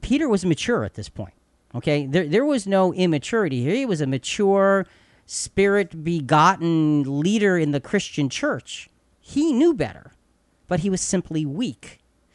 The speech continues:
So it's different than a lack of knowledge, 'cause he did know better.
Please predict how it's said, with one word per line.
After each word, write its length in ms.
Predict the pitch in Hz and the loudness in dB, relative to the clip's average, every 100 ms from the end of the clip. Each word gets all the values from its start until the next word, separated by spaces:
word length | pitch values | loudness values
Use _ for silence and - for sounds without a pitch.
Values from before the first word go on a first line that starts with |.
| - - | -20 -12
So 420 | - 208 190 160 - | 0 2 2 -2 -2
it's 220 | 180 - | -2 -2
different 420 | - 311 - 131 | -4 -4 -2 -4
than 140 | 156 147 | -2 -2
a 60 | |
lack 280 | 127 120 123 | -2 -4 -6
of 120 | 147 | -6
knowledge, 400 | 131 95 113 170 | -6 -6 -10 -10
'cause 160 | - 220 | -10 -8
he 80 | 220 | -6
did 240 | 185 175 | -4 -4
know 160 | 160 156 | -2 -4
better. 380 | 131 95 151 | -4 -8 -10